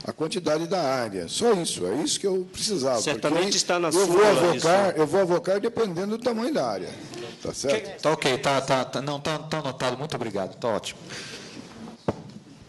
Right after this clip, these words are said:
Speaker 2: Há uma outra coisa, uma questão que é colocada pelo conselheiro Fábio, que pede o apoio de entidades que têm assento no consema, dos conselheiros e do consema em si.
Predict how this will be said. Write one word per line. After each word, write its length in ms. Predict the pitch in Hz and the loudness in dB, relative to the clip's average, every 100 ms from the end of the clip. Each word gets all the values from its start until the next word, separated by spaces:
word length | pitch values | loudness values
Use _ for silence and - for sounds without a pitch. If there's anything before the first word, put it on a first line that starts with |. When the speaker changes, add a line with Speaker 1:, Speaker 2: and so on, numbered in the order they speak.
| - - - - - - - - - - - - | -20 -20 -20 -20 -20 -18 -10 -10 -10 -14 -16 -16
Speaker 2:
Há 240 | - 135 139 | -10 -8 -6
uma 240 | 139 139 | -8 -8
outra 300 | 139 147 139 | -6 -2 -2
coisa, 320 | - 165 151 | 0 0 2
uma 300 | 156 151 156 | -2 -2 -4
questão 300 | 156 139 175 | -2 -2 0
que 60 | 180 | 0
é 60 | |
colocada 440 | 160 147 139 151 151 | 2 2 2 2 0
pelo 220 | - 147 | -2 -4
conselheiro 560 | 143 143 147 135 139 131 | -2 -2 -2 0 0 -2
Fábio, 720 | - 139 143 147 117 104 98 | -2 2 2 2 -2 -4 -4
que 100 | - | -6
pede 400 | 131 143 131 123 | -6 0 0 0
o 60 | 131 | 0
apoio 800 | 117 - 120 127 120 113 104 92 | 0 -2 -2 -2 -2 -2 -4 -6
de 240 | 92 98 107 | -4 0 0
entidades 640 | 101 104 120 123 120 - | -2 -2 0 2 2 0
que 180 | - 107 | -2 -6
têm 260 | - 117 | -4 -2
assento 360 | 110 107 113 123 | 0 0 -2 -4
no 80 | 127 | -2
consema, 420 | 147 127 135 127 | -2 0 -2 -2
dos 160 | 107 95 | -4 -4
conselheiros 600 | 113 - 110 117 127 123 | -4 -2 -2 0 -2 -4
e 40 | |
do 100 | 131 | -4
consema 520 | 135 131 120 123 127 | -2 -2 -2 -2 -2
em 140 | 131 131 | -4 -2
si. 320 | - - 82 | -2 -2 -4